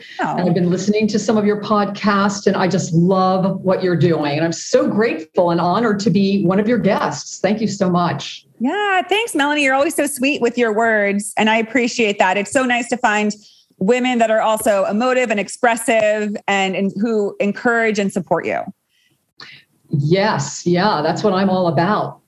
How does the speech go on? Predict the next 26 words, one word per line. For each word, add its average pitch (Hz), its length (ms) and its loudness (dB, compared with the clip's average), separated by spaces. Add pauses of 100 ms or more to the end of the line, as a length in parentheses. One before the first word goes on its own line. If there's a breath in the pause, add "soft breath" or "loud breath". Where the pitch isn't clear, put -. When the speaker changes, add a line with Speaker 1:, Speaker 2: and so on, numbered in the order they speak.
Speaker 1:
Yeah. 185 320 -2
And 247 140 0
we, 302 80 0
we 277 160 0
met 330 180 0
in 311 60 -6
a 285 60 2
business 240 400 0
coaching 220 340 0
program 180 640 0 (320 soft breath)
led 214 180 2
by 202 120 2
Jessica 214 260 0
Hadari. 202 380 2
And 190 80 -2
I 190 80 0
think 269 180 0
that 208 140 -2
that's 208 400 0 (340 soft breath)
been 220 140 2
really 220 400 2
helpful 208 440 0
for 202 160 -2
me, 190 160 0
is 180 200 -2
to 185 440 0